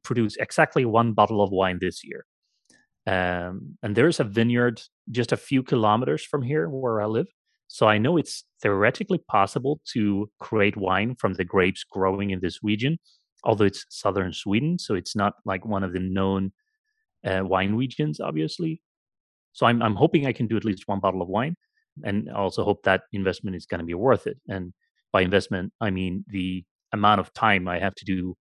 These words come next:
research and trying to figure everything out and, and go through that <laughs> entire process only to get a single bottle of wine, which may be shit or not, we don't know. Uh, because once I made a dandelion wine,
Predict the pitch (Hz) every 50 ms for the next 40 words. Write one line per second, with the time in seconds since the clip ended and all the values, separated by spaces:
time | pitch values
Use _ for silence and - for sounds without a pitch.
0 | _ _ 110 90 - - - 104 98 - - - - - 101 95 92 92 - -
1 | - 104 98 90 - - - - 104 92 95 92 92 - _ _ _ _ _ _
2 | - 95 101 92 92 101 95 101 104 101 98 98 - - _ _ _ _ _ _
3 | _ _ _ 98 98 101 - - 101 95 92 92 92 104 113 101 104 90 - -
4 | 113 104 117 127 98 107 117 - 107 101 107 - - 123 113 107 104 - - 101
5 | 107 107 107 95 110 101 107 110 101 87 - - 151 131 117 110 101 104 104 110
6 | 107 101 92 92 98 117 127 113 104 - 101 107 107 107 98 - - - 113 107
7 | 104 104 95 87 - - - - 127 98 - - _ 104 98 95 113 107 95 95
8 | - - - 107 98 98 95 - 95 95 101 123 123 123 110 104 - _ _ _
9 | _ _ _ _ _ _ _ _ _ _ _ _ _ 101 98 95 95 95 95 98
10 | 98 104 - - - 107 - 123 104 98 - - - _ _ _ _ 131 147 190
11 | 175 - 170 143 131 123 123 123 117 - - 104 101 - - 110 113 117 110 101
12 | 92 92 92 90 90 90 95 110 - - 135 135